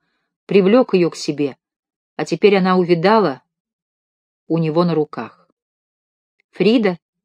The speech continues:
позвал Ка, и она тотчас же оставила кофейную мельницу и села рядом с ним за парту.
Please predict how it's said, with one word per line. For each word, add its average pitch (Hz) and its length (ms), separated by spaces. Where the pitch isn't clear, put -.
позвал 151 380
Ка, 131 260
и 190 60
она 226 220
тотчас 247 400
же 214 340
оставила 180 540
кофейную 170 560
мельницу 220 520
и 170 60
села 240 280
рядом 175 280
с - 140
ним 196 160
за 185 140
парту. - 480